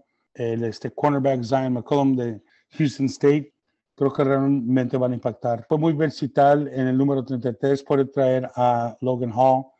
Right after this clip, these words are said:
de Houston, a ver si puede reemplazar a alguien como Ndamukong Suh, que va a ser una necesidad en la línea defensiva. Y realmente, guys, creo que, pues, es un muy buen resumen de el draft, de nuestra perspectiva.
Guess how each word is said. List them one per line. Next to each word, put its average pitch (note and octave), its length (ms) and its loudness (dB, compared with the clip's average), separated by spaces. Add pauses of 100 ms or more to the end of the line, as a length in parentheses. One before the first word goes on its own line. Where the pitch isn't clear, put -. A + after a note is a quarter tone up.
(100)
de B2 100 -8
Houston, E3+ 520 -2
a B2+ 120 -2
ver C3 140 2
si C3 160 -6
puede C3 500 0 (380)
reemplazar B2+ 520 -4
a B2 60 -4
alguien B2+ 240 -4
como A#2 540 -6
Ndamukong A#2 680 -4
Suh, C3+ 400 0 (260)
que B2 180 -4
va B2 120 0
a A#2+ 40 -6
ser B2 200 -6 (240)
una C3 200 2
necesidad A#2 560 -4
en A#2 80 -6
la A2+ 80 -8
línea A2+ 260 -8
defensiva. A2 680 -10 (360)
Y D3 140 4
realmente, E3 420 4
guys, E3+ 420 4
creo D#3 180 4
que, D3+ 440 4 (480)
pues, C3+ 240 0
es C3+ 80 -4
un D3+ 260 2
muy D3+ 160 2
buen D3 220 2
resumen D3+ 560 0
de C#3+ 420 2 (160)
el B2 220 2
draft, C#3+ 400 4
de C3+ 60 -4
nuestra B2+ 280 -4
perspectiva. E3 640 -2